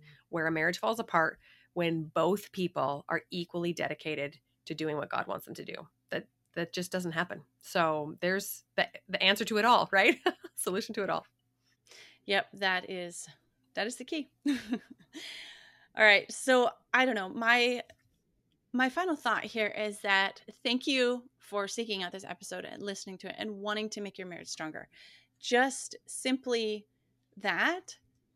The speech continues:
Speaker 2: um, I can confirm for you that you're on the right
Speaker 1: Mm-hmm.
Speaker 2: track.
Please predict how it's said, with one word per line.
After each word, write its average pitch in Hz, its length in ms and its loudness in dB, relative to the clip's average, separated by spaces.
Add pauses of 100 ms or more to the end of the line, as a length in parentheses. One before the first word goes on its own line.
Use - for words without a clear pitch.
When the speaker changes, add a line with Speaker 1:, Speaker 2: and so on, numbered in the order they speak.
(100)
Speaker 2:
um, 208 220 2
I 208 80 0
can 220 180 -4
confirm 202 420 -4
for 208 140 -8
you 202 160 -4
that 175 140 -6
you're 196 140 -4
on 175 100 -8
the 160 80 -12
right 170 160 -10
Speaker 1:
Mm-hmm. - 20 -12
Speaker 2:
track. - 240 -16